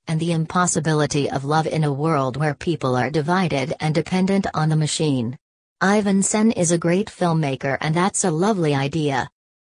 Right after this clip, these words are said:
The great thing about sci-fi is that you can get a glimpse of the world you live in now, even if it's actually set up somewhere in the future. Jack, Ryan Kwanten, acts as a hitman. His lonely life is changed by two strangers.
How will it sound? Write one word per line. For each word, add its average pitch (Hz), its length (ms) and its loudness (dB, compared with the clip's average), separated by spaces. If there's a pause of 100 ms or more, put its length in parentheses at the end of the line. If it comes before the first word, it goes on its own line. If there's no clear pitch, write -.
(120)
The 185 100 2
great 202 380 0
thing 180 240 2
about 156 300 0
sci-fi 160 580 0
is 147 160 0
that 165 220 0
you 165 80 -2
can 151 220 -2
get 147 180 -2
a 160 60 -2
glimpse 170 380 -2
of 147 160 -4
the 165 100 2
world 170 380 2
you 190 100 4
live 180 260 2
in 175 140 0
now, 135 400 -2 (160)
even 240 340 4
if 202 180 0
it's - 260 0
actually 156 580 0
set 165 280 0
up 170 180 0
somewhere 156 480 0
in 151 120 0
the 143 200 -4
future. 143 440 -2 (520)
Jack, 127 400 -2 (180)
Ryan 139 520 0
Kwanten, 156 600 -4 (220)
acts 165 300 -2
as 170 180 0
a 156 40 0
hitman. 135 580 -4 (220)
His 151 200 -2
lonely 165 420 2
life 156 440 -2
is - 180 -4
changed 147 500 -2
by 143 180 0
two 175 260 -2
strangers. 135 760 -4